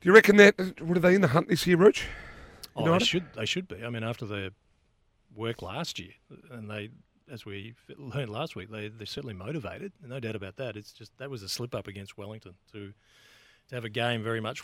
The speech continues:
Speaker 2: working their way, but only then finish up scrambling for a one one draw is probably not the, well, it's clearly not the result they wanted. So
Speaker 1: It's funny how it works, isn't it? That
Speaker 2: Yeah,
Speaker 1: you
Speaker 2: if they
Speaker 1: get
Speaker 2: can
Speaker 1: one less man and the game gets shut down.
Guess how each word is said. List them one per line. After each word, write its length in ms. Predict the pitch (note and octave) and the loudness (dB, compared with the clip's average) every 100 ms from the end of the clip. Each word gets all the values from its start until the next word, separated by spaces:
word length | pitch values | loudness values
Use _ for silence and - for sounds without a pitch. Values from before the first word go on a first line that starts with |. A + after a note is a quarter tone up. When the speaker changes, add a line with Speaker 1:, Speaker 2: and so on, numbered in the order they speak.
| - | -10
Speaker 2:
working 360 | A#2+ A2+ A2 | -8 -6 -8
their 180 | G#2 A2 | -8 -6
way, 280 | G#2 A#2+ A2 | -4 -4 -4
but 140 | G#2 | -8
only 220 | G#2 G#2+ G2+ | -10 -10 -10
then 340 | G#2 G2 G2 - _ | -10 -12 -14 -16 _
finish 300 | - G2+ A#2 | -14 -10 -10
up 100 | - | -10
scrambling 520 | - G#2+ A2+ G#2 G2 | -10 -8 -8 -10 -12
for 120 | A2 | -14
a 40 | |
one 200 | G2 G#2 | -14 -12
one 140 | G2 G2 | -12 -14
draw 260 | G2+ G#2 | -12 -12
is 60 | G2 | -12
probably 220 | - A2 | -16 -18
not 180 | G2 F#2+ | -16 -18
the, 100 | - - - | -20 -20 -20
well, 100 | G2 | -20
it's 100 | F#2 | -20
clearly 280 | - A2+ C#3 | -12 -8 -8
not 120 | F#2 | -10
the 100 | G#2 | -12
result 280 | G2+ F#2+ G2+ | -12 -12 -14
they 80 | G2 | -18
wanted. 380 | F#2 A2+ F2+ - | -14 -14 -14 -18
So 320 | - A2+ G#2 | -12 -8 -8
Speaker 1:
It's 140 | A2+ - | -10 -12
funny 680 | - - _ - - B2 A#2+ | -18 -20 _ -12 -6 -4 -2
how 80 | A#2 | -2
it 80 | |
works, 320 | G2+ A2 - A#2+ | 2 2 2 -6
isn't 200 | G#2 G2+ | -4 -2
it? 140 | G2 - | -4 -2
That 100 | G3 | 0
Speaker 2:
Yeah, 100 | F#3+ | 2
Speaker 1:
you 60 | |
Speaker 2:
if 60 | F#3+ | 4
they 120 | G#3+ | 2
Speaker 1:
get 100 | A3 | 2
Speaker 2:
can 40 | D#3+ | 4
Speaker 1:
one 180 | B2+ C3 | 6 8
less 200 | B2+ - | 6 6
man 300 | B2+ C3 A#2 | 8 8 8
and 80 | G#2+ | 4
the 60 | |
game 240 | G2+ G#2+ G#2+ | 4 2 2
gets 120 | G#2 | -2
shut 200 | - A2+ | 2 4
down. 280 | - A2+ E2+ | 4 2 2